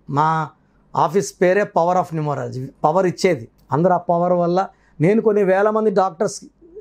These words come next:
అవ్వాలనుకున్న వాళ్ళకి ఇచ్చాను, కొన్ని వేల మంది డాక్టర్స్ని. అంటే, నా దృష్టిలో మాది ఒక వజ్రం, నేను ఆ వజ్రాన్ని సానబెట్టిన వాడిని. She is very, very happy. ఇప్పుడు ప్రైవేట్ హాస్పిటల్లో వన్ ల్యాక్ ఇస్తున్నారు అమ్మాయికి శాలరీ.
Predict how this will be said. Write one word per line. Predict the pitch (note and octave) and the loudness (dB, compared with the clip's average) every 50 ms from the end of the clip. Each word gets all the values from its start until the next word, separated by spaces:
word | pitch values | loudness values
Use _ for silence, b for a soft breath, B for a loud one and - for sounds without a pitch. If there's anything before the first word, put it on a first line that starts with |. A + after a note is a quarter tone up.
| D#4+ - | -8 -2
అవ్వాలనుకున్న | F3+ D#3+ E3+ - E3 E3 F#3 G3 G3 F#3+ F3 F#3+ | 0 0 2 2 2 2 0 0 0 0 0 0
వాళ్ళకి | F#3 F3 E3+ | -2 0 -2
ఇచ్చాను, | E3+ - - F3+ F3 F3 F#3+ A3+ B3 B3+ _ _ _ _ _ _ _ - | -4 -2 0 0 0 2 0 -2 -4 -6 _ _ _ _ _ _ _ -4
కొన్ని | - E3 D#3 D3+ | -2 0 0 2
వేల | D3+ D#3+ F3 F#3+ | 4 4 4 2
మంది | F#3+ G3 F#3+ | 2 0 0
డాక్టర్స్ని. | E3 E3 E3+ D3+ B2+ E3+ - - - D#3 | 0 0 -2 0 -2 -6 -6 -6 -4 -4
అంటే, | D3 D#3+ G3+ G3+ | -2 0 0 0
నా | F#3 F3+ E3+ D3+ C#3 C#3 C#3 D#3 F3 F#3+ | 0 0 -2 -2 -2 -2 0 0 0 0
దృష్టిలో | F3+ G3+ F3+ - - - A#3+ B3 C4 - - b b b b b b | -2 -4 -6 -4 0 2 2 2 2 0 -4 b b b b b b
మాది | D#3 C#3 C#3 D3 D3+ F3 G3+ G#3+ G#3+ | -6 -2 0 2 2 2 4 4 2
ఒక | F#3+ | 2
వజ్రం, | F3 E3+ E3 D#3 C#3 E3+ F#3+ F#3 F3+ - _ _ _ _ _ - | 2 0 0 0 2 0 0 0 -2 -6 _ _ _ _ _ -2
నేను | D#3 D#3+ E3+ | 0 0 0
ఆ | D#3+ | 2
వజ్రాన్ని | D3+ D3+ C#3 E3 F#3+ F#3+ F3 | 0 0 0 0 0 0 0
సానబెట్టిన | - E3+ E3+ F3 F#3 F3 E3 E3 E3+ E3+ | -2 -2 -2 -2 0 -2 -2 -2 -2 -4
వాడిని. | D#3+ D#3+ D#3 D#3 D#3+ E3+ F3 - _ _ _ _ _ _ - - | -4 -2 -2 -2 -4 -4 -6 -8 _ _ _ _ _ _ -6 -2
She | E3 D#3 | 0 0
is | D3+ C3 | 0 0
very, | C3 C#3+ D#3 D#3+ E3+ | 0 2 2 2 4
very | E3 E3+ E3 D#3+ | 2 2 2 2
happy. | C3+ C#3+ C#3+ C#3 - - E3 | 2 0 -2 -2 -4 -6 -6
ఇప్పుడు | E3 - - _ _ _ _ _ _ - - - | -6 -6 -10 _ _ _ _ _ _ -4 -4 0
ప్రైవేట్ | - D#3+ D#3+ F3+ G3 F3+ | 0 0 2 2 2 2
హాస్పిటల్లో | F#3 F3+ F3 - F3+ F#3 G3 G#3+ | 2 0 0 -2 -2 0 0 0
వన్ | F3 E3+ E3 | 0 0 0
ల్యాక్ | E3 F3 E3+ - D#3+ | 0 0 -2 -2 -8
ఇస్తున్నారు | - - - D#3 C#3 | -10 -6 -4 -4 -4
అమ్మాయికి | C3+ C3+ C#3 C#3+ - - | -2 -4 -4 -6 -6 -4
శాలరీ. | - C#3 C3 B2+ B2 B2 - | -4 -4 -2 -4 -4 -8 -12